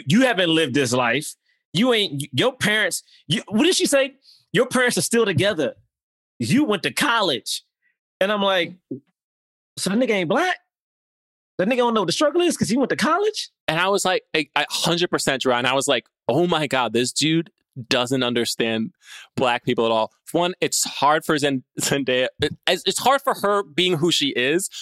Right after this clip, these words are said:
Speaker 2: to say that to him. I, like, that's just one of those things. It's hard to separate, like,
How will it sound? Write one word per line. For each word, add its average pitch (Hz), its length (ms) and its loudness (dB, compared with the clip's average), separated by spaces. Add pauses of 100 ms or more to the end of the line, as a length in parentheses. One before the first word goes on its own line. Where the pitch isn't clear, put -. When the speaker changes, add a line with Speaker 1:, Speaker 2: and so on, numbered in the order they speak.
Speaker 2:
to 185 140 0
say 170 240 0
that 165 200 0
to 147 180 2
him. 131 380 -2 (280)
I, 143 80 0
like, 147 260 0
that's 139 220 -2
just 151 160 -2
one 143 100 0
of 143 60 -2
those 135 160 -4
things. 127 200 -2
It's 113 120 -6
hard 127 220 0
to 123 40 -2
separate, 123 400 -2
like, 113 280 -4